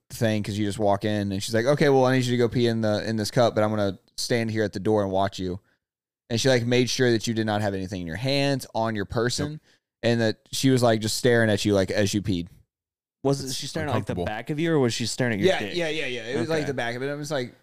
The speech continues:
Speaker 3: So
Speaker 1: "Look
Speaker 3: would you
Speaker 1: how
Speaker 3: have to
Speaker 1: much"
Speaker 3: pee, like, with your hands up, like, hands up, don't shoot, while you
Speaker 1: She
Speaker 3: pee
Speaker 1: was
Speaker 3: in
Speaker 1: like,
Speaker 3: the cup?
Speaker 1: she said you can only use one hand. And then, like,
Speaker 3: You're
Speaker 1: I
Speaker 3: like,
Speaker 1: had, and
Speaker 3: "Ma'am."
Speaker 1: I, I was wearing a jacket, so I had to take the coat off of that arm.
Speaker 2: Dang,
Speaker 3: Yeah.
Speaker 2: she was serious, man.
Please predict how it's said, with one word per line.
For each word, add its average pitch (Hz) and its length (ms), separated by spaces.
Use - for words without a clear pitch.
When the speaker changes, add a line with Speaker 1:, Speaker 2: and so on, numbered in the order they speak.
Speaker 3:
So - 100
Speaker 1:
"Look 160 60
Speaker 3:
would 151 60
you 156 40
Speaker 1:
how 151 80
Speaker 3:
have 127 60
to 156 80
Speaker 1:
much" - 60
Speaker 3:
pee, 147 160
like, 139 140
with 131 140
your 123 80
hands 127 340
up, 127 200
like, 110 120
hands 127 240
up, 113 140
don't 113 180
shoot, 127 380
while 113 120
you 113 80
Speaker 1:
She 156 60
Speaker 3:
pee 165 60
Speaker 1:
was 131 80
Speaker 3:
in 117 80
Speaker 1:
like, 110 100
Speaker 3:
the - 40
cup? 127 260
Speaker 1:
she 160 120
said 160 200
you 147 80
can 151 100
only 147 160
use 123 180
one 135 200
hand. 131 320
And 127 160
then, 127 100
like, 120 160
Speaker 3:
You're 196 120
Speaker 1:
I - 20
Speaker 3:
like, 139 80
Speaker 1:
had, 143 100
and 131 80
Speaker 3:
"Ma'am." 165 240
Speaker 1:
I, 175 280
I 165 180
was 160 160
wearing 170 160
a - 20
jacket, 151 380
so 143 80
I 127 40
had 139 180
to 131 60
take 135 220
the 127 80
coat 135 360
off 120 240
of 117 80
that 110 160
arm. 90 360
Speaker 2:
Dang, 98 140
Speaker 3:
Yeah. 90 40
Speaker 2:
she 135 140
was 339 180
serious, 165 460
man. 160 220